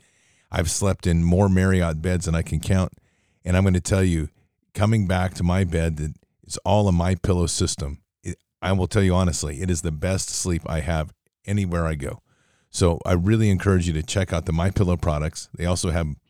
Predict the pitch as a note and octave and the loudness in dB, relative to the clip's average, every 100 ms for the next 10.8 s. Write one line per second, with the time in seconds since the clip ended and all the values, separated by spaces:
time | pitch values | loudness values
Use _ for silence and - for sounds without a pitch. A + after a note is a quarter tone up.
0 | _ _ _ _ E2 D#2 D2+ E2+ F2 F#2 | _ _ _ _ -8 -8 -8 -6 -2 0
1 | - G2 E2+ - F#2 F2+ - D2+ - D#2 | 2 2 0 0 0 0 -2 -4 -4 -8
2 | - - G#2 G2 - C#2+ C#2+ C2+ - D2 | -8 -8 -6 -6 -6 -8 -6 -8 -8 -10
3 | D#2 _ E2+ F#2 E2+ E2+ F2 - F2 E2 | -12 _ -4 -2 -2 -2 -2 -4 -4 -4
4 | E2+ E2 E2 G#2+ - G#2 - F2 E2 D2+ | -4 -2 -2 -2 -2 -4 -4 -4 -4 -4
5 | D2+ - D#2 B1+ - - _ _ _ - | -6 -4 -6 -6 -14 -20 _ _ _ -8
6 | D#2+ G2+ A#2 G#2+ F#2 D#2 D#2 F2 A2 G#2+ | -2 0 4 2 2 0 0 0 0 0
7 | A2 F#2+ F2 F2+ - - E2 E2+ E2 F2+ | 2 2 0 -2 -4 -4 -2 -2 -2 -2
8 | F2+ E2+ E2 D2 C#2+ C#2+ C#2 - G2+ G2+ | -2 -2 -4 -4 -4 -4 -6 -2 -2 -2
9 | G2 - G#2+ A#2 F#2 - D#2 D#2+ D#2+ _ | -4 -2 -2 0 -2 -4 -6 -6 -6 _
10 | _ _ - F2+ D2+ D2 C2+ | _ _ -4 0 0 -2 -8